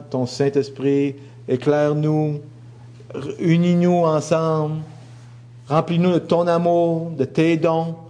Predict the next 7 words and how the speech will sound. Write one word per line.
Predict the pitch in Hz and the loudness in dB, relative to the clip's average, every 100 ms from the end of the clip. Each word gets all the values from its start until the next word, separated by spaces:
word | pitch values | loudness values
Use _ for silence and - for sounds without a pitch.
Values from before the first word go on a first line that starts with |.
| - - - - - | -20 -20 -20 -20 -20
pour | - | -2
que | 175 | 0
le | 165 | 2
monde | 170 202 254 254 | 2 2 2 2
extérieur | 220 - 180 170 170 175 160 127 | 0 0 0 2 2 2 0 -2
puisse | 123 139 | -2 -2
voir | 123 147 151 147 143 | 0 2 2 0 -4